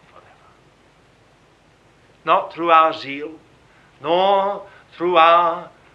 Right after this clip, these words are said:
uh, work or activity, nor even through our knowledge, all these things may be important, but through the mercy of the Lord, the steadfast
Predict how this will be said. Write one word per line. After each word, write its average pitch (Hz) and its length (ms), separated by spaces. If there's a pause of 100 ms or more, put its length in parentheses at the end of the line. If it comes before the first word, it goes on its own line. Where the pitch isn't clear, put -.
(160)
uh, 131 360 (240)
work 160 540 (200)
or 135 100
activity, 170 880 (260)
nor 175 280
even 190 260
through 196 140
our 190 200
knowledge, 190 380
all 180 180
these 185 260
things 190 220
may 180 140
be 180 140
important, 180 600 (260)
but 170 180
through 160 200
the 147 80
mercy 165 500
of 170 100
the 165 60
Lord, 170 200
the 139 80
steadfast - 960